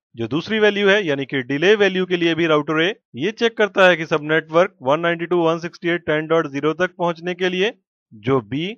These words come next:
sum total of delays एडवर्टाइज कर रहा है, वो है हंड्रेड माइक्रोसेकंड्स, जबकि जो लिंक उसके और राउटर बी के बीच में है, उसमें डिले थर्टी थाउजेंड माइक्रोसेकंड्स है। तो राउटर ए इसको भी कन्वर्ट करता है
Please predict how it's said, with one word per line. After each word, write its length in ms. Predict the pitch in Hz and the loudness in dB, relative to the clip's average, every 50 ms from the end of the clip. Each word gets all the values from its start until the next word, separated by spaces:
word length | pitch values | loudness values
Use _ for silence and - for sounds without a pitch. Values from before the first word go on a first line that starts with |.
| _ _ _ _ | _ _ _ _
sum 220 | - - 151 160 151 | -4 -2 -2 -2 -2
total 340 | - 160 151 147 185 185 190 | 0 2 2 2 2 2 4
of 120 | 202 190 175 | 4 2 2
delays 360 | 180 196 190 190 196 208 226 226 _ _ - | 0 -2 2 2 2 2 0 -2 _ _ -4
एडवर्टाइज 440 | 143 139 143 147 143 156 151 - - | -2 -2 -2 0 2 4 2 2 2
कर 160 | - 196 170 | 0 0 2
रहा 180 | 156 151 147 160 | 4 4 4 4
है, 80 | 185 | 4
वो 180 | 196 156 147 147 | 2 2 0 0
है 100 | 143 165 214 - _ _ _ - | 2 0 -2 -4 _ _ _ -2
हंड्रेड 320 | 147 156 170 180 226 233 208 | -2 0 2 2 2 2 2
माइक्रोसेकंड्स, 800 | 208 202 190 190 202 175 - 175 156 143 120 101 90 - - _ _ _ 117 | 0 0 0 0 -4 -2 -2 -2 -2 -2 -4 -8 -8 -12 -20 _ _ _ -12
जबकि 420 | 104 117 123 120 - - 156 208 254 _ _ _ _ - | -6 -6 -6 -6 -4 -6 -6 -6 -6 _ _ _ _ -12
जो 200 | 113 110 139 143 143 | -4 2 4 4 4
लिंक 300 | 139 151 175 202 - - _ - | 4 2 -2 -2 -6 -12 _ -6
उसके 320 | 165 165 - - - 226 | -6 -6 -6 -4 0 4
और 160 | 220 214 208 | 4 6 6
राउटर 260 | 185 180 170 156 175 160 | 6 6 4 4 2 -2
बी 140 | 147 165 170 | -2 -4 -2
के 120 | - 175 | -2 -2
बीच 220 | 160 165 165 160 156 | -2 -2 -4 -6 -6
में 120 | 160 156 | -2 -2
है, 120 | 165 190 220 | -2 -2 -2
उसमें 420 | - 190 180 175 - 202 208 208 190 | -4 -6 -8 -8 -4 -4 -2 0 0
डिले 260 | 185 156 151 160 190 | 0 2 2 0 -2
थर्टी 480 | - _ _ - - 156 151 214 233 | -4 _ _ -4 -2 -2 -2 -2 -2
थाउजेंड 440 | 202 202 185 175 165 170 170 190 233 - - 123 117 | 2 4 4 4 4 2 0 0 -2 -8 -14 -8 -2
माइक्रोसेकंड्स 680 | 127 135 147 - 214 226 202 226 208 190 208 196 185 147 151 | 0 0 0 0 -2 -4 0 0 -2 0 -2 -4 -4 -4 -4
है। 160 | 123 98 90 - _ _ _ _ _ - | -4 -4 -4 -8 _ _ _ _ _ -8
तो 80 | 117 107 | -4 2
राउटर 340 | 120 131 131 127 165 160 | 2 2 2 2 2 2
ए 160 | 165 175 214 254 _ _ _ - | 2 2 0 -2 _ _ _ -12
इसको 260 | 165 - - - 220 214 | -12 -6 0 2 2 2
भी 100 | 233 220 | 2 2
कन्वर्ट 360 | 208 214 196 185 185 190 180 | 0 0 2 4 2 2 2
करता 320 | - 190 170 156 - 156 147 | 2 0 0 2 4 4 4
है 160 | 151 170 | 4 2